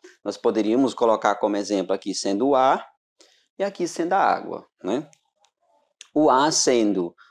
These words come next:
o meio menos refringente e a água sendo o meio mais refringente. Vou colocar o nomezinho aqui pra gente, só pra a gente se ficar inteirado. Então, esse aqui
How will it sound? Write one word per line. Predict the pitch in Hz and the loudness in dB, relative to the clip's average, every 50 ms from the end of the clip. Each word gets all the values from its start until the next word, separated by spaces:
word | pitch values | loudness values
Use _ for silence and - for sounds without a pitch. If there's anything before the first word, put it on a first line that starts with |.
| _ _ | _ _
o | - 120 120 | -4 -4 -2
meio | 120 113 101 95 98 95 92 92 90 - _ | 0 0 0 0 0 -2 -6 -8 -10 -10 _
menos | 110 113 120 123 127 127 120 113 113 107 - | -4 0 0 2 2 0 0 -2 -4 -6 -8
refringente | 101 120 101 95 - 135 156 165 135 135 123 123 - 160 - - - 359 - _ _ _ _ _ _ _ _ _ _ _ _ _ _ _ _ _ | -4 -4 -4 -4 -2 -2 -2 -2 -2 -2 -2 -2 -2 -2 -2 -2 -2 -4 -4 _ _ _ _ _ _ _ _ _ _ _ _ _ _ _ _ _
e | - 143 151 165 196 220 - _ _ _ _ _ _ _ _ _ _ _ _ _ _ _ _ _ _ _ _ _ | 2 2 2 2 0 -2 -8 _ _ _ _ _ _ _ _ _ _ _ _ _ _ _ _ _ _ _ _ _
a | 139 156 165 139 127 120 | -2 0 2 2 2 2
água | 120 120 139 147 151 | 2 2 2 0 0
sendo | 147 - - 127 127 131 143 | 0 -2 -2 -2 -2 -2 0
o | 139 | 0
meio | 131 120 110 113 120 123 | 2 2 2 0 0 0
mais | 123 117 107 104 107 110 - | -2 -2 0 -2 -2 -4 -6
refringente. | 120 131 131 131 - - 139 139 104 98 78 - - - - - _ _ _ _ | -4 -4 -4 -4 -2 -2 -2 -2 -2 -4 -8 -8 -10 -14 -16 -16 _ _ _ _
Vou | - 190 226 | -6 -4 -2
colocar | 226 247 240 214 208 202 180 | 0 0 0 2 2 2 2
o | 165 156 | 2 2
nomezinho | 147 143 135 127 113 117 113 110 | 2 0 0 0 0 0 -2 -2
aqui | 107 - 107 - | -2 -4 -4 -2
pra | - 143 135 | 0 0 0
gente, | 151 180 180 120 - | 2 0 0 0 -2
só | - - 175 170 | -4 -4 -4 -2
pra | 170 185 170 170 175 - _ _ _ _ _ | 0 0 0 0 -2 -4 _ _ _ _ _
a | 139 | -4
gente | 139 156 147 151 | -4 -4 -4 -4
se | - - 165 151 | -4 -4 -2 -2
ficar | 147 - 156 147 - 143 139 135 - 127 | -2 -4 -6 -2 0 0 0 0 -2 -6
inteirado. | 131 135 131 - 147 139 - - - - 113 | -6 -6 -4 -2 -2 -2 -2 -4 -6 -6 -8
Então, | 107 - - 127 131 127 - - _ _ | -10 -8 -6 -6 -6 -6 -8 -12 _ _
esse | 147 156 160 160 156 - - 147 | -2 0 0 0 -2 -4 -4 -4
aqui | - - - 113 104 95 - | -4 -4 -6 -8 -8 -8 -8